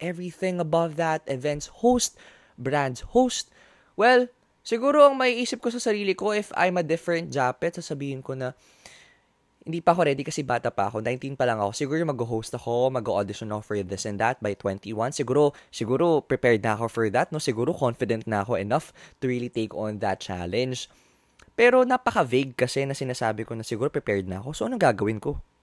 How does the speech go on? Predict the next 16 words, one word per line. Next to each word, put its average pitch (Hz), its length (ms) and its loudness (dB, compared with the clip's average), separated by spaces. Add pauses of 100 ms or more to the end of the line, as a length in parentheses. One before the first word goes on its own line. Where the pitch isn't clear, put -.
(220)
'Di 113 160 -2
ba? 101 160 0 (640)
Siguro 147 460 0
I 131 340 2
am, 110 540 -2 (960)
uh, 117 100 6
I 113 140 4
am 113 80 -2
trained 107 260 -2
enough 107 460 -2 (260)
by 107 240 2
the 104 80 0
time 107 240 2
that 104 80 2
I'm 101 220 -2
twenty-one. 98 580 -2